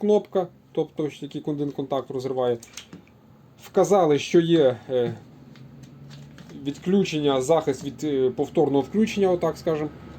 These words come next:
а його немає. На коробці вказали так само, е, потужність, е, по цьому, е, по обертах шість сімсот, а тут по обертах сім п'ятсот.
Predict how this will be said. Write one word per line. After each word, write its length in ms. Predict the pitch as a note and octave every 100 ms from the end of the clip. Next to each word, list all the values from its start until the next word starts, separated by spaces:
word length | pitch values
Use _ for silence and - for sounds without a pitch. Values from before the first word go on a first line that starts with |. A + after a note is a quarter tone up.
| -
а 100 | D3
його 260 | D3 C#3+ D#3
немає. 540 | D#3 D3+ C#3+ C3+ A#2+ - - - - - B2+ B2
На 160 | C3+ E3+
коробці 460 | E3+ G3+ F#3+ - C#3
вказали 540 | - E3 D#3+ C#3+ B2+ -
так 180 | C#3 -
само, 460 | E3 C3+ A#2+ A#2 A#2+
е, 360 | A#2+ A#2 A#2 A2+ -
потужність, 600 | D3 - E3+ C3+ B2+ - - - - - - _ _ _
е, 440 | D3+ B2+ B2 B2 A#2 - - - _ -
по 220 | D3+ C#3+
цьому, 400 | - D#3 C3 A2+ - -
е, 140 | C3 A#2+ -
по 200 | E3 D#3
обертах 420 | C3+ B2+ B2 - - _ -
шість 320 | - F3 -
сімсот, 500 | D#3 D3 - D3+ -
а 140 | C#3+
тут 220 | - D#3
по 240 | - D3 D3
обертах 400 | B2+ B2+ B2 - - - - -
сім 480 | - - E3 C#3+ A#2
п'ятсот. 560 | - D#3 - G#3 G3+